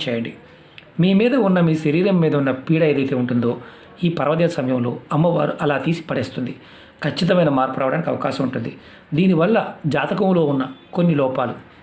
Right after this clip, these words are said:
అంటే శుక్రుడు వల్ల ఏదైనా ఇబ్బందులు ఉన్నా తొలగుతాయి. అలాగే ముఖ్యమైనది గురువు వల్ల ఏదైనా ఇబ్బందులు ఉన్నా తొలగుతాయి. మీ జాతకంలో రాహుదోష-, రాహుదోషము, కేతుదోషంతో ఇబ్బంది పడుతూ ఉండి,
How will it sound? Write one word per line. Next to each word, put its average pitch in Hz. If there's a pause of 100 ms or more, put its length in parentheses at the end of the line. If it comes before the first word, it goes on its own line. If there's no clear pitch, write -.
(140)
అంటే 147 (800)
శుక్రుడు 247
వల్ల 196 (240)
ఏదైనా 160
ఇబ్బందులు 147
ఉన్నా 143 (420)
తొలగుతాయి. 131 (540)
అలాగే 147 (420)
ముఖ్యమైనది 180 (360)
గురువు 220
వల్ల 180
ఏదైనా 160
ఇబ్బందులు 143
ఉన్నా 135
తొలగుతాయి. 135 (640)
మీ 170 (140)
జాతకంలో 208 (200)
రాహుదోష-, 180
రాహుదోషము, 156
కేతుదోషంతో 165
ఇబ్బంది 143
పడుతూ 147
ఉండి, 127